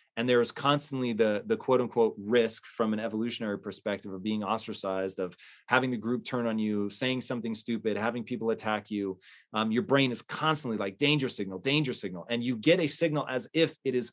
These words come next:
physical danger. So somebody saying something negative about you actually hurts. It triggers pain receptors in your brain and registers as actual danger.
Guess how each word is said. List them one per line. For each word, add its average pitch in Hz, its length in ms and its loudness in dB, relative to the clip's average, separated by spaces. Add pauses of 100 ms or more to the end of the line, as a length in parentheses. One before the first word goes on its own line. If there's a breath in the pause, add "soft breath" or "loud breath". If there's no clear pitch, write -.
(120)
physical 143 800 0 (200 soft breath)
danger. 131 360 2
So - 140 -10
somebody 170 380 4
saying 143 380 2
something 110 440 -4 (240 soft breath)
negative 131 680 4 (220)
about 113 380 4
you 101 240 -2 (240 soft breath)
actually 180 480 6
hurts. 147 340 2
It - 80 -10
triggers 139 380 0 (160)
pain 180 320 2
receptors 101 600 -2
in 104 120 -6
your 98 80 -4
brain 95 400 -6 (320 soft breath)
and 180 300 6
registers 131 600 0
as 107 140 -6 (120)
actual 135 680 2 (220)
danger. 113 480 -4